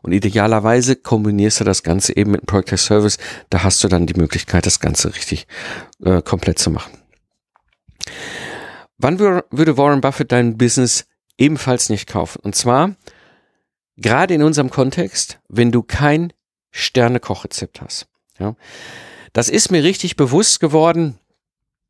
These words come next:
als ich dann hinter meinem Product as Service zwanzig fünfzehn hatte. Mit dem Product as Service habe ich im Grunde diesen Schritt hingemacht zu diesem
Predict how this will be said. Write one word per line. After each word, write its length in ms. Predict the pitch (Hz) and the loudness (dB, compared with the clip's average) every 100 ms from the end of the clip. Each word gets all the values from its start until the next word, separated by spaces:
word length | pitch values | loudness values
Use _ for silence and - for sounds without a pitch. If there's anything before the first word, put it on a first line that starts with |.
| _ - | _ -6
als 240 | 123 143 156 | -2 0 -2
ich 100 | - | -2
dann 140 | 127 | 0
hinter 180 | 139 135 | 0 0
meinem 160 | 123 | -2
Product 300 | 117 127 113 | -2 -4 -4
as 100 | 117 | -6
Service 300 | - 117 107 | -4 -4 -4
zwanzig 320 | - 104 104 - | -4 -4 -6 -6
fünfzehn 420 | 95 - - 98 | -8 -6 -8 -4
hatte. 240 | 127 - - - - - - | -4 -6 -12 -20 -18 -20 -2
Mit 140 | 151 | 0
dem 160 | 220 208 | 2 0
Product 300 | - 156 - | 0 0 2
as 100 | 135 | 2
Service 320 | 143 127 - | 2 0 0
habe 160 | 131 127 | -2 -2
ich 100 | - | -2
im 100 | 123 | -2
Grunde 480 | 107 147 202 226 214 - - _ | 2 2 4 2 0 -8 -20 _
diesen 380 | 117 151 180 175 | 0 0 2 0
Schritt 320 | - 156 156 | 0 0 -2
hingemacht 680 | - 131 139 123 117 - - | 0 2 4 2 0 -6 -8
zu 120 | - | -6
diesem 280 | 110 107 110 | -4 -2 -2